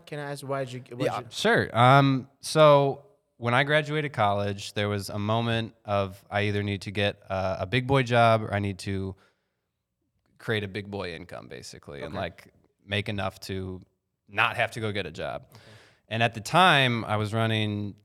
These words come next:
Speaker 2: two businesses, which one of them was the recording studio, Ice Studios, and the other one was called Plasti Dip Chicago, which is the car thing I was telling you
Speaker 3: Okay.
Speaker 2: guys about. Um,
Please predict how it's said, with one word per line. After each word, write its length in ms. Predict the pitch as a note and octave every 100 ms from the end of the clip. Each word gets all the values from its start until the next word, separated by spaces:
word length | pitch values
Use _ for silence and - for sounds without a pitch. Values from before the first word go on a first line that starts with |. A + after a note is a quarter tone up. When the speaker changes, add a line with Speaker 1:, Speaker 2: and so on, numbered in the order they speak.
| _
Speaker 2:
two 280 | - - D3+
businesses, 680 | C3 A#2 G#2 F#2+ G#2 G2+ G2
which 300 | G2+ G2 A2+
one 140 | A2
of 80 | A2+
them 100 | A#2+
was 160 | A#2+ A2+
the 180 | A#2 A2
recording 420 | G#2+ - G2+ G2
studio, 380 | - G2+ F#2+ F#2
Ice 160 | G#2
Studios, 680 | - G#2 F#2+ G2 G2 G2 - G#2
and 140 | F#2+
the 80 | G2
other 200 | G2+ G2+
one 260 | G2+ G2
was 340 | G2 G2 F#2+ -
called 260 | - F#2+
Plasti 360 | - F#2+ F#2 F#2+
Dip 140 | F#2
Chicago, 440 | - - G2+ F#2 C#2
which 140 | -
is 100 | F2
the 80 | -
car 220 | - G2
thing 200 | F#2 E2
I 40 | -
was 100 | -
telling 180 | F2+ F2+
you 60 |
Speaker 3:
Okay. 80 | -
Speaker 2:
guys 160 | F2+ -
about. 320 | G2 F2+ - _ _ _ _ -
Um, 360 | G#2+ G#2+ G#2